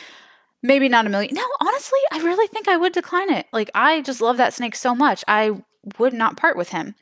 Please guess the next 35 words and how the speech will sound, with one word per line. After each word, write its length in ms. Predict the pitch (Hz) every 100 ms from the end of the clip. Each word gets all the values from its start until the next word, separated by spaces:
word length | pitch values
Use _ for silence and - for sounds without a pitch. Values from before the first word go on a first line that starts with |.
| - - - - _ -
Um, 220 | 233 233
but 100 | 370
anyway, 340 | 349 302 285 -
I 100 | 254
got 220 | 277 -
him, 340 | 285 294 330 -
and 440 | 262 233 226 226 -
I 120 | 233
got 320 | 220 233 233
a 80 | 220
pair 400 | - 254 240 -
of 460 | 220 208 202 190 - -
T 180 | - 269
negative 400 | 240 226 254 277 -
ivories 640 | 214 202 208 233 320 - _ - _
that 100 | 220
I 80 | 208
absolutely 440 | 190 196 233 233
loved 200 | 233 214
as 120 | 269
well. 160 | 220 190
I 80 | 196
still 240 | - 208
have 180 | 208 233
one 160 | 208 190
of 140 | 185
them. 180 | 196 208
One 120 | 196
of 80 | 196
them, 140 | 202
unfortunately, 580 | 202 190 208 202 214 220
got 200 | 214 196
sick 280 | - 226 240
and 180 | 262 247
passed. 640 | - 208 180 254 - -